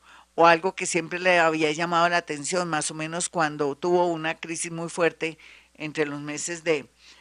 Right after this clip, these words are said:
marzo, abril y mayo, y donde la vida le pintó todo tan claro. Por favor, Sagitario, no siga con su terquedad, porque por culpa de esa terquedad, usted va a quedarse sin el collar y sin el perro.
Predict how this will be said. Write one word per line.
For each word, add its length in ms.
marzo, 580
abril 420
y 80
mayo, 440
y 140
donde 340
la 140
vida 340
le 140
pintó 520
todo 320
tan 240
claro. 480
Por 200
favor, 580
Sagitario, 800
no 120
siga 340
con 200
su 160
terquedad, 760
porque 540
por 240
culpa 400
de 200
esa 220
terquedad, 800
usted 280
va 200
a 100
quedarse 480
sin 200
el 160
collar 340
y 40
sin 220
el 140
perro. 420